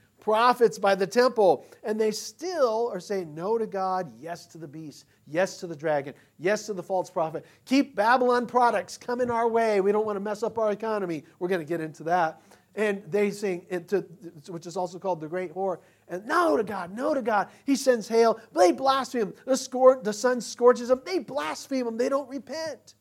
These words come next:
See, some of us are like, "Man, if, you know, we have a little thing happen to us, you know." I, I remember twisting my ankle in college playing basketball. I'm like, "God, what are you trying to say to me? I'll repent. I'll do whatever you want." You know, I felt like God literally was getting my attention by that.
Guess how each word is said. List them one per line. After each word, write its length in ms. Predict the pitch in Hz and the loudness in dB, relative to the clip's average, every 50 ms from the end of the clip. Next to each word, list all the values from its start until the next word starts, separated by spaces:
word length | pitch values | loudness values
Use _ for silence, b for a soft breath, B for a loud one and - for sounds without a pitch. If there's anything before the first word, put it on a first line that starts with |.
| _ _ _ _ _ _ _ _ _ _ _ - | _ _ _ _ _ _ _ _ _ _ _ -10
See, 160 | - 302 285 | -8 -6 -6
some 220 | - - 359 370 | -6 -6 -4 -4
of 120 | 349 277 262 | -2 0 0
us 220 | 277 269 - - | 0 -2 -2 0
are 60 | 226 | 0
like, 180 | 220 202 190 214 | 2 2 0 -2
"Man, 240 | 240 262 262 254 254 | -2 -2 -2 -2 -2
if, 140 | 247 - 233 b b b b b b _ _ 180 202 | -6 -8 -12 b b b b b b _ _ -18 -8
you 100 | 220 202 | -4 -2
know, 240 | 202 190 185 185 190 - _ _ _ _ _ _ - - - - _ | 0 0 -2 -2 -4 -8 _ _ _ _ _ _ -20 -20 -20 -20 _
we 200 | 240 226 277 277 | -4 -2 0 0
have 180 | 285 285 247 240 | 0 0 0 0
a 40 | |
little 240 | 226 226 240 240 226 | 4 6 6 6 6
thing 220 | 240 247 247 233 202 | 6 2 2 0 0
happen 400 | 190 214 220 220 220 240 226 185 | -2 0 0 0 -2 -4 -8 -6
to 160 | - 214 208 | -4 -2 0
us, 280 | 208 220 233 226 - - | 0 0 -2 -4 -4 -4
you 80 | 190 | -4
know." 300 | 196 208 208 214 220 214 b b b b b b _ | -2 -2 -2 -2 -4 -6 b b b b b b _
I, 100 | - 202 | -4 -4
I 160 | 220 - 214 | -2 0 0
remember 300 | 233 240 233 233 226 208 | 0 2 2 0 0 -2
twisting 400 | - - 226 226 226 - 254 240 | 0 2 2 2 2 2 0 -2
my 140 | 226 214 214 | 0 -2 -2
ankle 360 | 208 214 226 214 220 220 214 | -2 -2 -4 -2 -2 -2 -2
in 80 | 190 170 | -2 -4
college 500 | - - 202 196 214 226 226 208 220 - | -4 -4 -2 0 0 0 0 -2 -4 -6
playing 240 | - 220 220 202 170 | -6 -4 -4 -2 -2
basketball. 460 | 180 185 202 202 202 - 233 226 226 | -2 -2 -2 -4 -6 -6 -4 -4 -2
I'm 60 | 208 | -2
like, 160 | 214 214 214 | -2 -4 -4
"God, 200 | - 370 381 381 | -2 -2 -2 0
what 120 | 349 415 466 | 2 0 0
are 40 | 453 | 0
you 60 | 349 | -4
trying 260 | - - 494 453 453 | -6 -4 -4 -4 -4
to 60 | 403 | -6
say 280 | - - - 403 440 453 | -2 0 0 2 2 0
to 80 | 453 440 | -2 -4
me? 460 | 427 453 392 - - _ - 339 339 - - | -6 -6 -8 -8 -8 _ -10 -8 -6 -2 0
I'll 100 | 415 427 | 2 2
repent. 380 | 427 440 440 - 480 480 453 | 2 2 2 2 2 2 4
I'll 80 | 440 453 | 2 2
do 120 | 453 427 | 2 2
whatever 240 | 427 415 403 392 392 | 2 2 2 0 -2
you 80 | 392 392 | -2 0
want." 320 | 415 427 427 370 - 196 | 2 2 2 2 0 0
You 60 | 208 | 0
know, 260 | 214 208 220 262 B B B B - | 2 2 2 2 B B B B -4
I 80 | 196 | -2
felt 200 | 190 240 226 220 | 2 2 4 4
like 160 | 214 214 190 | 4 2 2
God 240 | - 190 190 202 196 | 4 4 4 6 6
literally 280 | 196 196 202 214 233 233 | 4 4 6 6 6 4
was 160 | 214 202 175 | 4 2 0
getting 200 | 170 180 180 170 | -2 -4 -2 -2
my 100 | 190 202 | -2 -2
attention 440 | 208 202 254 294 320 - 285 269 190 | -2 -2 -2 -4 -4 -6 -8 -6 -2
by 160 | 156 135 123 | -2 -2 -2
that. 260 | 131 131 110 98 - | -2 -8 -14 -16 -18